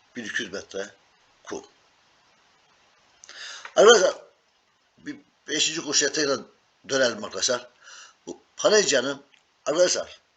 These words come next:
yanlış bakmazsam beşinci ayda iki tane kalıbı bulunuyor. Yüz doksan sekiz günlük bir arası var. Yalnız dördüncü ayda da geç bir, ha bugün beşinci ayın yarın dokuz olacak arkadaşlar. Yani beşinci ayda dokuz gün içerisinde iki kalıbı var.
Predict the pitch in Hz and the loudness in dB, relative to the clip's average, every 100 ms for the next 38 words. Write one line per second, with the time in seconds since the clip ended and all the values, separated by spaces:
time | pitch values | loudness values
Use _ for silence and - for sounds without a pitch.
0 | _ _ _ _ _ _ - 160 170 - | _ _ _ _ _ _ -4 0 0 2
1 | 175 - 131 139 139 - _ _ 95 135 | 0 0 -4 -2 -4 -6 _ _ -4 2
2 | - 143 147 151 143 - - - 165 151 | 2 2 -2 -2 -4 -6 -10 -4 -2 -2
3 | 127 120 135 120 113 107 120 - _ _ | -2 -2 -4 -8 -12 -12 -14 -16 _ _
4 | _ 120 139 131 139 131 127 117 135 147 | _ -12 -4 -2 0 -2 -4 -10 -6 -2
5 | 135 120 135 127 - - _ - - - | 0 -2 0 -2 -2 -12 _ -20 -20 -20
6 | _ - 180 160 131 151 165 165 165 135 | _ 0 0 0 -6 -8 -4 0 0 0
7 | 131 120 127 _ _ _ _ _ - _ | -2 -4 -6 _ _ _ _ _ -20 _
8 | _ 120 139 139 117 _ _ - 139 156 | _ -8 -8 -8 -14 _ _ -6 -6 -6
9 | 135 131 - 151 127 - _ - 143 127 | -6 -6 -4 -4 -6 -16 _ -4 -4 -6
10 | 123 131 139 120 107 101 123 120 80 80 | -12 -6 -4 -4 -4 -6 -4 -4 -4 -8
11 | - 123 135 - 147 113 139 135 139 160 | -12 -8 -4 -2 0 0 -2 -2 -10 -10
12 | 143 110 117 - 120 135 147 - _ - | -12 -16 -8 -6 -4 -6 -8 -10 _ -10
13 | 170 156 127 107 90 78 - | -4 0 -2 -2 -8 -10 -10